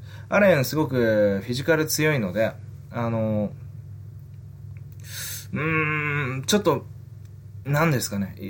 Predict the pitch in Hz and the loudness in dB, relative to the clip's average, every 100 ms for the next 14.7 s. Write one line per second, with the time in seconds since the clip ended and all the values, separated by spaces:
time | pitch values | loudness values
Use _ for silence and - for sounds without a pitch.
0 | 104 147 117 - - 185 175 208 220 214 | -4 -2 -2 -2 2 4 4 4 4 4
1 | 233 196 139 101 127 131 131 131 127 - | 4 6 4 2 2 2 4 2 0 -2
2 | - 139 151 185 151 98 92 92 90 160 | -2 2 6 6 6 2 -2 -6 -2 0
3 | 190 - 202 196 185 - - - - - | 0 0 4 6 6 0 -14 -14 -14 -14
4 | - - 151 - - - - 143 139 135 | -14 -6 -4 -4 -10 -12 2 4 6 4
5 | 131 120 - - - - - 185 185 190 | 4 0 -6 -14 -12 -8 4 6 6 6
6 | 185 117 104 107 117 110 117 131 127 92 | 6 6 2 -4 2 4 4 4 2 0
7 | - 98 98 90 85 117 - - - - | -4 -4 -4 -4 0 2 0 -8 -14 -16
8 | - - - 113 113 107 104 98 98 95 | -14 -14 -6 0 2 2 0 -2 -4 -6
9 | 95 - - 104 143 143 175 175 160 - | -8 -14 -10 -2 0 2 4 4 4 4
10 | 117 110 107 104 104 131 139 117 101 95 | 2 4 4 2 2 4 6 4 2 -2
11 | 87 87 - - - - - - - - | -6 -12 -14 -16 -16 -16 -16 -16 -16 -16
12 | - 156 170 - - 135 123 - 143 139 | -10 2 2 2 -2 0 0 0 -2 2
13 | 156 151 117 101 120 113 101 95 104 143 | 4 4 2 0 0 0 0 -2 0 0
14 | 156 170 139 - - 104 92 | 2 2 2 0 -4 -2 -4